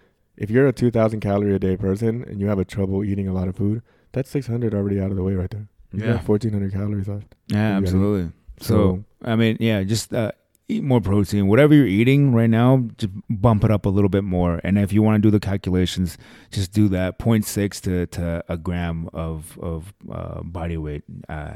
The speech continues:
Speaker 2: and that's a good way to, like, kinda gauge things around there. Um, so protein for sure. Uh, the other thing that it's probably the best thing that you can do, um, is, uh, is eating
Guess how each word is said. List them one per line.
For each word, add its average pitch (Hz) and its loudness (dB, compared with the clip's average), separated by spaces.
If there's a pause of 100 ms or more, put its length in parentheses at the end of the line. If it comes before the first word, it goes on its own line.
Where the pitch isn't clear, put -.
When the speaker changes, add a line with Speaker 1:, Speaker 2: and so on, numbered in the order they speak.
Speaker 2:
and 80 -10
that's 87 -8
a 90 -8
good 92 -4
way 87 -4
to, 82 -8
like, 80 -10
kinda 82 -8
gauge 78 -8
things - -14 (480)
around 78 -4
there. 67 -8 (380)
Um, 123 -2
so 120 -2 (640)
protein 131 6
for 113 -6
sure. 101 -4 (160)
Uh, 127 -2
the 139 -2
other 139 6
thing 113 2
that 110 2
it's 107 -6
probably 113 4
the 110 0
best 110 0
thing 104 0
that 101 0
you 95 4
can 101 -2
do, 98 4 (500)
um, 92 -2
is, 104 -2
uh, 87 -6
is 104 -6 (120)
eating 117 -2